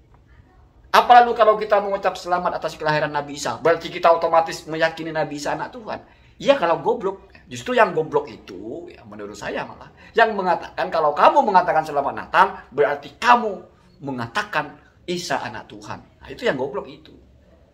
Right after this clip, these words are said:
Mereka merayakan lahirnya Nabi Isa.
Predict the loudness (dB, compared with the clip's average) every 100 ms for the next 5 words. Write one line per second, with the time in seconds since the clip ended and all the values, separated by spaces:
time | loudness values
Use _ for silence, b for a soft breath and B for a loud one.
0 | _ _ _ _ _ _ _ _ _ _
1 | _ _ _ _ _ _ _ _ _ 2
2 | 4 6 6 6 4 0 0 -2 -2 4
3 | 4 4 -6 -8 -8 -8 -10 -12 -16 -16